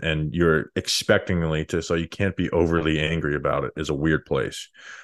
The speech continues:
right? And I, this is wh-, and this is why you're seeing, like, the articles about, like, Daboll's job and stuff, and tr-, and essentially trying to create a story because there really isn't one there. But it's like, it's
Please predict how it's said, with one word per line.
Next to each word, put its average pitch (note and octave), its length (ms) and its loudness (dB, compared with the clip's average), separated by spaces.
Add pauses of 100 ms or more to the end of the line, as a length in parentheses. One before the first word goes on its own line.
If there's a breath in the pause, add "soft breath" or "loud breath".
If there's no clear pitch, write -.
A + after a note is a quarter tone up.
(160 loud breath)
right? A2 220 6
And C#3+ 100 6
I, D3 160 4
this E3 240 6
is F3 140 8
wh-, C#3 220 8
and D#3+ 120 10
this G#3+ 200 8
is C#3+ 100 8
why A2+ 600 8 (920)
you're A2+ 240 4
seeing, C3+ 560 4
like, G2 260 0
the G#2 120 0
articles G2 580 2
about, F2 240 -2
like, D#2+ 220 -2 (100)
Daboll's F2 380 0
job F2 320 2
and G2 100 -4
stuff, G2 420 2
and D#2+ 160 -8
tr-, - 160 -10
and F#2+ 200 -4 (320 loud breath)
essentially D3 340 6
trying A2 300 4
to A#2 80 4
create G#2 320 6
a - 60 -2
story G2+ 360 6
because G#2+ 260 2
there G2 120 2
really D#3 240 6
isn't A2 220 4
one G#2 200 2
there. A2+ 320 0 (500 soft breath)
But B2 80 4
it's A#2 100 2
like, A#2 200 4 (580)
it's - 200 -6